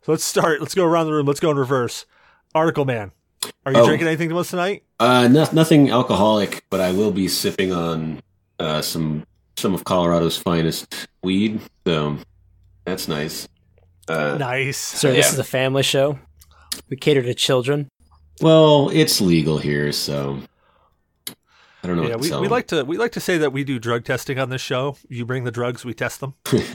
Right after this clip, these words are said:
Speaker 1: And, uh, Shinzu, what are you drinking tonight, man?
Speaker 3: I'm drinking what we're supposed to be drinking. I got some rum.
Speaker 1: Uh, what, what type of rum?
Speaker 3: It's nothing special. Don't make fun of me. It's Bacardi.
Speaker 1: Oh, well, Bacardi Gold, Bacardi Silver. What are we talking here?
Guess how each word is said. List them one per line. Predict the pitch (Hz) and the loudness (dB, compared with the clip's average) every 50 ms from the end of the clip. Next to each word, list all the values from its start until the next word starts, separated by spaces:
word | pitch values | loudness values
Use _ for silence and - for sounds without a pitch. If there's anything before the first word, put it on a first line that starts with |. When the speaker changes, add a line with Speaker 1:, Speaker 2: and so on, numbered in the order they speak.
| - - - - _ _ _ _ _ _ _ _ _ _ _ _ _ _ _ _ _ _ - - _ _ _ _ _ _ _ _ _ _ _ _ _ _ _ _ - - - _ - - - 214 - - - 143 135 - | -8 -10 -12 -14 _ _ _ _ _ _ _ _ _ _ _ _ _ _ _ _ _ _ -20 -20 _ _ _ _ _ _ _ _ _ _ _ _ _ _ _ _ -20 -20 -20 _ -18 -16 -16 -14 -14 -16 -16 -18 -18 -12
Speaker 1:
And, | - 170 160 143 143 | -8 -8 -4 0 2
uh, | 147 139 135 | 2 2 2
Shinzu, | 135 - - 175 160 147 135 120 | 0 0 -2 -2 -2 -2 -4 -4
what | 117 143 | -4 -4
are | 151 | -4
you | 135 | -6
drinking | 107 117 113 - 107 101 | -6 -8 -8 -8 -10 -8
tonight, | 101 98 - | -6 -6 -6
man? | - - - _ _ _ _ _ | -6 -10 -16 _ _ _ _ _
Speaker 3:
I'm | - 120 123 123 | -6 -4 -4 -4
drinking | 117 - 117 117 113 127 120 | -6 -6 -6 -4 -4 -4 -4
what | 123 123 | -2 -4
we're | 127 127 | -4 -4
supposed | - - 135 160 180 | -4 -2 0 0 0
to | 180 | 0
be | 151 123 | -2 -4
drinking. | 110 107 104 101 104 101 | -4 -6 -8 -8 -10 -12
I | 101 104 | -10 -10
got | 110 113 107 | -8 -8 -6
some | - - 113 | -6 -8 -6
rum. | 107 110 143 175 143 107 98 _ _ _ _ _ _ _ _ _ _ _ _ _ _ _ _ _ _ _ _ _ | -6 -4 -4 -4 -4 -6 -10 _ _ _ _ _ _ _ _ _ _ _ _ _ _ _ _ _ _ _ _ _
Speaker 1:
Uh, | - - - 127 - | -10 -8 -6 -6 -6
what, | - 110 110 107 | -6 -8 -8 -8
what | 104 104 - | -8 -12 -10
type | - - 131 165 - | -8 -8 -6 -6 -8
of | - 139 - | -10 -12 -10
rum? | 107 85 80 - - | -12 -12 -12 -14 -12
Speaker 3:
It's | - - - | -10 -6 -2
nothing | 156 151 139 175 156 | -2 2 2 2 2
special. | - - - - 143 - 156 131 | 2 2 0 0 2 2 0 0
Don't | 127 127 123 | 0 0 0
make | 131 120 | -2 -2
fun | - 135 123 | -2 -2 0
of | 123 | 0
me. | 120 | -2
It's | 117 - | -2 -4
Bacardi. | - 117 - - 107 107 107 101 - _ _ _ _ _ _ _ _ _ _ _ _ _ _ _ _ _ _ _ _ _ _ _ _ _ _ _ | -6 -10 -8 -8 -8 -8 -10 -12 -14 _ _ _ _ _ _ _ _ _ _ _ _ _ _ _ _ _ _ _ _ _ _ _ _ _ _ _
Speaker 1:
Oh, | - 196 214 - 120 95 98 113 120 120 127 | -2 0 0 0 -2 -2 -6 -8 -10 -12 -14
well, | 127 139 135 131 | -14 -12 -12 -10
Bacardi | 131 127 - - 127 120 120 107 | -10 -8 -6 -4 -4 -4 -2 -2
Gold, | 113 117 165 196 196 | -2 -2 -2 -4 -6
Bacardi | - - 113 110 101 | -8 -8 -6 -6 -6
Silver. | - - 127 120 156 190 180 | -8 -6 -4 -4 -4 -4 -6
What | 147 151 | -8 -8
are | 160 | -8
we | 165 | -6
talking | 185 185 151 - 104 92 | -4 -4 -4 -6 -10 -14
here? | 82 85 | -14 -18